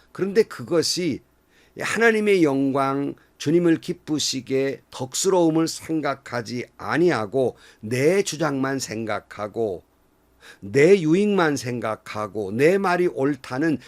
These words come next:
자존심을 앞세우다 보니까 이것이 그만 다툼이 되고 마는 것입니다. 그리스도인은 자유합니다. 그런데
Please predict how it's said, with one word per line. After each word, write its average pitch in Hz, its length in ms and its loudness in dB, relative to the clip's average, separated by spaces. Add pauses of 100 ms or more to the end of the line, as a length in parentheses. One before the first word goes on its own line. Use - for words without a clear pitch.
(140)
자존심을 147 800 0
앞세우다 120 720 -4
보니까 104 640 -8 (420)
이것이 151 360 -2
그만 131 440 0 (240)
다툼이 117 800 -6
되고 107 380 -2
마는 90 440 -8
것입니다. - 640 -14 (680)
그리스도인은 135 1120 0
자유합니다. 104 1000 -6 (540)
그런데 151 540 -4